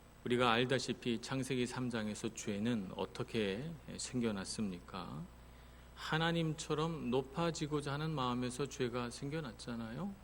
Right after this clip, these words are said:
그래서 하나님께서 먹지 말라 한 선악과를 하나님의 명령을 어기고 따먹는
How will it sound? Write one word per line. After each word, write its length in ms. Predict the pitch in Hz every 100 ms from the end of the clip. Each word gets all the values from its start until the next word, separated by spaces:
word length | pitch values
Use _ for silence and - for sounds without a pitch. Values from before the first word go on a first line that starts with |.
| - -
그래서 240 | 104 110
하나님께서 1000 | 101 143 135 131 131 120 139 127 135 180 - - - - - - -
먹지 460 | 107 123 - - 139
말라 340 | 127 120 123
한 420 | 117 135 127 120 117 - -
선악과를 1120 | - - 127 131 - - 117 120 117 123 170 190 - - - - - - -
하나님의 480 | - 156 151 147 147
명령을 560 | 120 117 131 135 131
어기고 460 | 123 107 117 113 -
따먹는 680 | 143 151 117 104 104 117